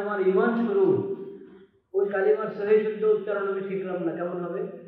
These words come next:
এটা কি কালিমার শকর আদায় করা হবে, ঈমানের শকর হবে না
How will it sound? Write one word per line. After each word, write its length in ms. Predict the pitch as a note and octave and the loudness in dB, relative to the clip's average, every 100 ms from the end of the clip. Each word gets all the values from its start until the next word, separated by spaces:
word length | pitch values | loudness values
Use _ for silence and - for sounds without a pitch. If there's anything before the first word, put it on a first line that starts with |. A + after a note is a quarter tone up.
| - - _ _ _ _ _ _ _ _ _ - - _ _ - _ _ | -20 -20 _ _ _ _ _ _ _ _ _ -20 -20 _ _ -20 _ _
এটা 120 | D3 E3+ | -4 -4
কি 80 | E3+ - | -4 -4
কালিমার 320 | D#3+ F3 F3 F3 | -4 -2 -2 -2
শকর 200 | E3+ F#3+ F#3 | -4 0 0
আদায় 180 | F#3 F#3 | 0 -2
করা 120 | G3 F#3 | 0 0
হবে, 140 | F3+ E3+ | 2 2
ঈমানের 300 | E3+ F3+ F3+ F3+ | 2 0 -2 -4
শকর 200 | F3 G3 F#3+ | -4 0 2
হবে 140 | F#3+ | 2
না 60 | F#3+ | 2